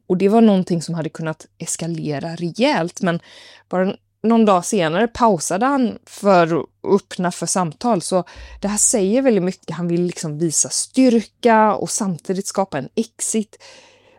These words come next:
Alltså, problemet är att kriget redan har dragit in i U S A ganska djupt, och det är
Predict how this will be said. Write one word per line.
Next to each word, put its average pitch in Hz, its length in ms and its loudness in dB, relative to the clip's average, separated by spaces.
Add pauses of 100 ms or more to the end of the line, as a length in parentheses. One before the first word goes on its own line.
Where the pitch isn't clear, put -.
Alltså, 214 180 0
problemet 202 600 2
är 254 80 6
att - 520 -6 (140)
kriget 175 600 0
redan 180 760 -2
har 160 320 -4 (100)
dragit 170 340 -2
in 254 260 2
i 233 40 4
U 190 80 -2
S 190 140 -4
A 143 140 -2 (100)
ganska 175 600 -4
djupt, 170 480 -2
och 160 80 -2
det 151 140 -2
är 156 60 -6